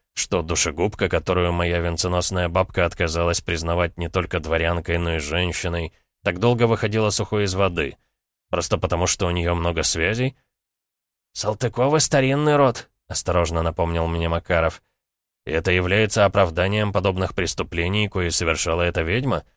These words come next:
Я невольно приподнял брови. Он промолчал. Я же, подождав немного, но поняв, что не дождусь ответа, продолжил. "Кроме шести лет расследования преступлений, в которых не было темных пятен, были проигнорированы многочисленные жалобы.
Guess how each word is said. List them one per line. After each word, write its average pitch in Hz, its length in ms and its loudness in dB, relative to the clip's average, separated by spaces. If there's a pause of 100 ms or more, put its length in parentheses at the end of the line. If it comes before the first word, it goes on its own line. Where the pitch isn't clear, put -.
(340)
Я 87 180 -4
невольно 98 400 2
приподнял 90 540 -2
брови. 82 420 0 (380)
Он 90 180 -4
промолчал. 87 760 0 (380)
Я 101 200 0
же, 120 120 0
подождав 104 520 0
немного, 104 460 2
но 95 180 2
поняв, 95 340 0
что - 220 -2
не 92 100 0
дождусь 92 400 0
ответа, 92 340 -2
продолжил. 87 720 0 (760)
"Кроме 110 260 2
шести 135 320 2
лет 135 160 4
расследования 120 680 2
преступлений, 110 600 0
в 101 80 -4
которых 98 380 0
не 101 160 2
было 95 220 2
темных 95 420 0
пятен, 92 480 0
были 98 160 0
проигнорированы 98 800 2
многочисленные 95 800 0
жалобы. 82 500 0